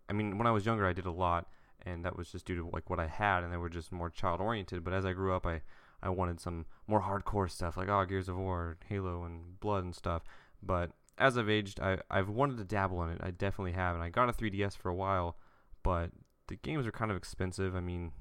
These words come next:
Nintendo isn't known for, you know, reselling their products very cheap, and so I,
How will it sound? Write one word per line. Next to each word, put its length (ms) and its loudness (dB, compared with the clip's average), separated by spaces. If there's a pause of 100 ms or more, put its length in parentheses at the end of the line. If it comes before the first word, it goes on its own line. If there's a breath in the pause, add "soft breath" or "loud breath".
Nintendo 400 -2
isn't 180 -6
known 320 2
for, 300 4 (720 loud breath)
you 80 -6
know, 80 0
reselling 480 4
their 100 2
products 360 2
very 180 0
cheap, 380 -4
and 200 -4
so 360 -4
I, 140 -2